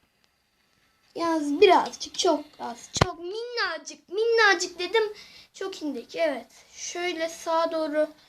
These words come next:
yapalım. Sağ, sağ, sağ, sağ, sağ, sağ. Sağ, sağ, sağ, sağ.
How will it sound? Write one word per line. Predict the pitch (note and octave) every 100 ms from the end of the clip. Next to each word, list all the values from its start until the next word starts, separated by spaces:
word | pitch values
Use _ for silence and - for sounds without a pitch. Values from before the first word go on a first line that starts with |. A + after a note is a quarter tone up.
| - _ -
yapalım. | C#4 - C#4 C#4+ D4+ - _ _ _ _ _
Sağ, | - F#4 F4+
sağ, | F4 F4+ F4
sağ, | F#4 F#4 F4
sağ, | G4 F#4
sağ, | F4+ G4 F4+
sağ. | F4+ G4 F#4 - _ _ _ _ _ _ _ _ -
Sağ, | - - F4+ E4+ F4
sağ, | - F4+ E4+
sağ, | E4+ F4 E4
sağ. | F4 F4 E4